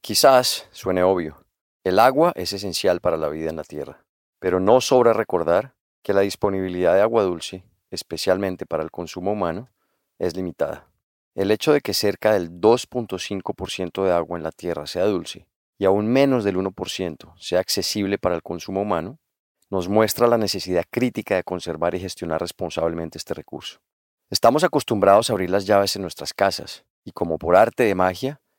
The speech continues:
caiga un chorro. Y si lo miramos bien, efectivamente es un milagro. Por eso es importante entender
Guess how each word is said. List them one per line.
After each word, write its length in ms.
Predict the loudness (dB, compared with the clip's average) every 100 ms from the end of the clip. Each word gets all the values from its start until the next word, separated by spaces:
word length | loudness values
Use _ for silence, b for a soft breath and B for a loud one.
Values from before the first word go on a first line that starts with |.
| _
caiga 260 | 2 2 0
un 100 | -6
chorro. 380 | -6 -6 -8 _ _ _ _
Y 60 | -4
si 140 | 0
lo 80 | 2
miramos 400 | 4 4 4 2
bien, 320 | 0 0 -4 _ _ _
efectivamente 880 | -8 -8 -4 2 2 2 -2 -4 -10 _ -8
es 180 | -8
un 100 | -8
milagro. 440 | -8 -6 -6 -8 -18 _ _ _ _
Por 160 | 2
eso 340 | 4 4 0 -2
es 160 | -4 -6
importante 540 | -2 -2 0 -2 -2
entender 560 | -4 -4 -2 -2 -2